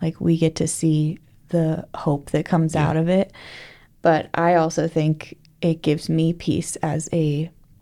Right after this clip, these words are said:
Speaker 1: sinful human of she went through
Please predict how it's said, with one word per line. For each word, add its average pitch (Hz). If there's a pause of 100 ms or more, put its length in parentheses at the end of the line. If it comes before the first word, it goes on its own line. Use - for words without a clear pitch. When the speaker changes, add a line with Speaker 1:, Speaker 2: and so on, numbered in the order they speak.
(120)
Speaker 1:
sinful 156
human 151
of 156 (760)
she 180
went 165
through 175